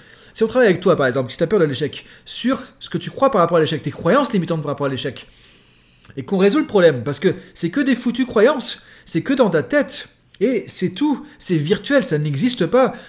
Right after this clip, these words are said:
L'échec, c'est un truc qui n'existe pas, on peut pas sortir dans la rue, dire, « Tiens, je vais acheter de l'échec. » On peut pas aller dans la nature, dans la forêt, dire, « Tu vas chercher un morceau d'échec. »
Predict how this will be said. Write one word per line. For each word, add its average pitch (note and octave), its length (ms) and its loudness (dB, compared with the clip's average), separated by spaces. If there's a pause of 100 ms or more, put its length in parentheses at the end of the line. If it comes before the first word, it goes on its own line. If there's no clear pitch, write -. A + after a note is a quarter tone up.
(100)
L'échec, D3+ 480 0
c'est - 120 -4
un C#3+ 60 -2
truc - 160 -8
qui E3 100 -6
n'existe E3+ 400 -2
pas, A#3 200 2
on F#3 40 2
peut D3 80 -2
pas A#3+ 140 4
sortir A3+ 320 -2
dans D#3 80 0
la C3 100 -2
rue, A#3 220 0
dire, « F#3+ 220 0
Tiens, A3+ 140 0
je D#3+ 60 -2
vais C#3+ 80 0
acheter C#3 220 -2
de F#3 80 -4
l'échec. » F#3 440 -2 (300)
On C3+ 60 -8
peut C#3+ 100 -4
pas A#3+ 140 2
aller A3+ 140 8
dans E3+ 80 0
la D#3 100 0
nature, D3+ 340 -2
dans D#3+ 100 -2
la C#3+ 100 -2
forêt, G3+ 340 2
dire, « G3 220 -2
Tu D#3 100 -10
vas F3+ 140 -2
chercher A3 220 -4
un F3 60 -2
morceau E3+ 280 -2
d'échec. » D3 420 -2